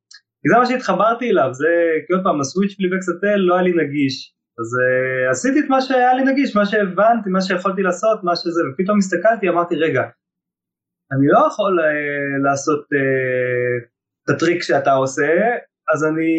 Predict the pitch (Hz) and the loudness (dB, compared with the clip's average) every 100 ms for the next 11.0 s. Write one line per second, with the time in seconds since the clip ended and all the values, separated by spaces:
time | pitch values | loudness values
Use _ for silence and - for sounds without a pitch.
0 | 165 165 - 233 240 233 214 220 311 302 | 2 0 0 -2 -2 -2 -2 0 0 2
1 | 247 214 202 190 220 226 220 202 190 220 | 2 2 0 0 -2 0 0 0 2 2
2 | 220 214 180 160 160 139 135 135 135 139 | 2 0 0 0 0 -2 -2 -2 -2 -2
3 | 147 196 190 180 160 160 160 151 143 139 | 0 0 0 -2 -2 -2 -2 -2 -2 -2
4 | 139 135 - _ _ 135 143 143 143 190 | -4 -6 -12 _ _ -2 0 2 4 4
5 | 247 - 208 180 - 170 160 165 202 214 | 4 2 0 0 0 -2 -2 -4 -4 -4
6 | 185 160 - 202 190 180 185 226 214 185 | -2 -2 0 -2 0 0 0 0 0 0
7 | 190 185 180 180 170 160 185 185 202 196 | 0 -2 -4 0 0 0 -2 0 0 0
8 | 185 180 175 160 151 151 151 151 147 175 | 0 0 0 2 2 2 2 0 0 -2
9 | 180 165 156 151 - 190 160 135 135 139 | 0 0 0 -2 0 2 2 0 -4 -8
10 | 135 131 131 131 131 135 135 - 185 180 | -4 -4 -4 -6 -8 -6 -4 -4 -2 -4